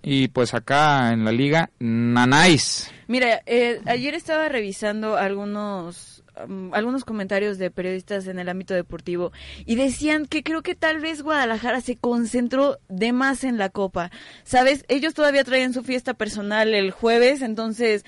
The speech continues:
Speaker 1: No,
Speaker 2: creo
Speaker 1: son
Speaker 2: que
Speaker 1: profesionales, no
Speaker 2: no,
Speaker 1: puedes.
Speaker 2: no, eh, bueno, les hace falta como re-, acordarse que son profesionales y que se siguen peleando el descenso. Deja tú la liguilla,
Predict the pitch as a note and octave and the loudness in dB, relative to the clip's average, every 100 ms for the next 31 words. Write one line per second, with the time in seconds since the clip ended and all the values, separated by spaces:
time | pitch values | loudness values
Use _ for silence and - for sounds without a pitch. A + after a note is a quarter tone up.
0 | - B3+ A#3+ E3+ - F#3+ G3+ B3 F3 D3+ | -2 2 6 6 6 4 4 6 6 6
1 | C#3+ C3+ C3+ D3+ C3 - D#3 E3+ D#3+ E3+ | 4 6 6 6 6 8 8 8 8 8
2 | - - - - G#2 C4+ A#3 D#4+ C#4+ G#3+ | 8 8 8 4 0 -4 2 4 4 0
3 | - G3 G#3 B3+ B3+ B3+ C#4 D#4 F4 D#4+ | -4 -4 2 4 4 0 -2 0 0 0
4 | D4+ D#4 C4+ A3+ G#3 G#3 G#3 G3+ A3+ A3 | 2 0 0 0 2 2 2 2 2 2
5 | G#3 C#4 D4+ B3+ B3 B3 B3 A3+ G#3 G#3 | 4 2 0 -2 -2 -2 -2 -2 -2 -2
6 | G#3 A3 - - C#4 A#3+ A#3+ A#3+ A#3 C#4 | 2 0 -2 -14 -2 -2 0 -2 -2 0
7 | D4+ F4 F4 C4+ A#3 A#3 A#3 A3 G#3+ B3 | -2 -2 -2 0 2 2 2 0 -2 -4
8 | - _ A#3 A3+ A#3+ C#4 D4 D#4 B3+ B3 | -10 _ 0 4 2 2 -2 0 0 0
9 | G4 G4+ F4 F4 D4+ A3+ C4 B3+ F3 | -4 -4 -2 2 2 2 2 0 -2